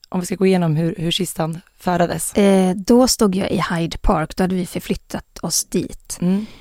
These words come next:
Speaker 2: Och det var ju då de här två tysta minuterna höll, som jag beskrev i början, som var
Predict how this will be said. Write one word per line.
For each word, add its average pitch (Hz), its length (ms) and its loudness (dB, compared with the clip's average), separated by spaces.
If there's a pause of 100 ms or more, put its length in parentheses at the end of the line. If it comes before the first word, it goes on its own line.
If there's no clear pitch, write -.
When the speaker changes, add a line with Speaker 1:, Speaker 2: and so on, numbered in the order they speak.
(180)
Speaker 2:
Och - 220 0
det 196 100 4
var 196 140 4
ju 196 260 4
då 180 320 2
de 175 120 -2
här 175 80 -2
två - 200 -6
tysta - 460 -2
minuterna 180 540 0
höll, - 280 -8
som 196 200 0
jag 175 100 -6
beskrev 175 440 -2
i 165 40 -4
början, 160 380 -4
som 160 320 -6
var 170 380 -8